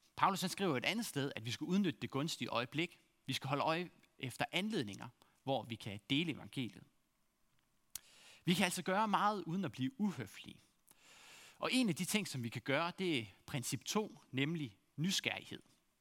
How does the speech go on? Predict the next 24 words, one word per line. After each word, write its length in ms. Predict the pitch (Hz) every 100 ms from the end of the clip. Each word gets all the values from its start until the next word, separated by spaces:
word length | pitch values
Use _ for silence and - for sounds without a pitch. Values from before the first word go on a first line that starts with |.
| _ _ _ _ _ _ _ - - -
Vær 120 | 165
nysgerrig 440 | 226 - 147 117
på, 140 | 139 151
hvad 120 | 160
den 160 | 151 123
anden 180 | 147
tænker 440 | 165 - 147 170 - - _ _ -
og 120 | -
mener 300 | 135 185 123
og 100 | 98
tror, 380 | - 160 131 104 _ _ _ -
og 100 | 131
hvorfor 280 | 185 214 180
vedkommende 600 | 143 165 131 107 104 107 - -
tror 200 | - 165
og 120 | -
tænker 300 | - 135 147
og 80 | 117
mener, 260 | 127 131 104
som 200 | - 110
han 200 | 127 147
eller 160 | -
hun 200 | 107 113
gør. 160 | 110